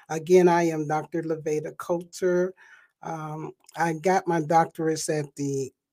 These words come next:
Andersonville Theological Seminary in two thousand and sixteen. Prior to that, I've got my M Div from, uh,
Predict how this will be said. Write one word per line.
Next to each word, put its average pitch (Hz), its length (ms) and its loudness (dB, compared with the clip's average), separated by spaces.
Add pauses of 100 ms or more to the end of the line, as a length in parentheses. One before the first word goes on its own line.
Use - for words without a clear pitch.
(160)
Andersonville 160 680 0
Theological 156 580 2
Seminary 196 720 8
in 147 140 -2
two 175 180 -4
thousand 156 420 -2
and 139 120 -2
sixteen. 180 880 6 (720)
Prior 170 280 4
to 160 140 -2
that, 180 200 4
I've 156 160 4
got 160 220 -2
my 147 160 -2
M 170 320 0
Div 165 340 0
from, 147 460 -4
uh, 139 400 -6